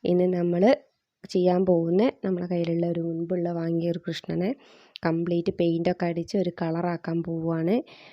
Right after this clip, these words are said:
നമ്മളതിന് വേണ്ടിയിട്ട് ആദ്യം എടുത്തത് ഒരു ഗോൾഡൻ കളർ പെയിൻ്റാണ്. ആ പെയിന്റ് കംപ്ലീറ്റ് കൃഷ്ണൻ്റെ ഓടക്കുഴൽ,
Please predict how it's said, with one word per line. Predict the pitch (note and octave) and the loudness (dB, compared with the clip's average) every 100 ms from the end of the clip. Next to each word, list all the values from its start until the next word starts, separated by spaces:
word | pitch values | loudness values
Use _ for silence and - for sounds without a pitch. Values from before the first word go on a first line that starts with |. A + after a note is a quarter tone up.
| - - _ - F3+ | -20 -20 _ 0 2
നമ്മളതിന് | E3+ E3+ F3+ E3+ F#3 G#3 | 2 2 4 4 4 4
വേണ്ടിയിട്ട് | F3+ E3+ F3+ F#3 | 4 2 0 0
ആദ്യം | E3 F3 A3 | 0 4 4
എടുത്തത് | F3+ - F3 A3 - | 4 0 2 2 2
ഒരു | F#3 F3+ | 2 4
ഗോൾഡൻ | F3 E3+ G#3+ | 6 6 4
കളർ | G#3+ F3 E3+ | 0 0 -2
പെയിൻ്റാണ്. | E3+ D#3+ E3 E3 D#3 - - | -6 -6 -6 -8 -10 -12 -12
ആ | F#3+ | -12
പെയിന്റ് | F#3+ F#3 E3+ E3+ G3 A3+ | -8 -6 -6 -6 -8 -8
കംപ്ലീറ്റ് | F3 E3+ E3+ F3+ F#3 G3 G3+ G3+ - | -6 -4 -2 2 4 4 4 4 0
കൃഷ്ണൻ്റെ | - E3 - D#3+ | 0 -8 -4 0
ഓടക്കുഴൽ, | E3 E3 E3 - E3 D#3+ | 0 0 -2 -4 -6 -6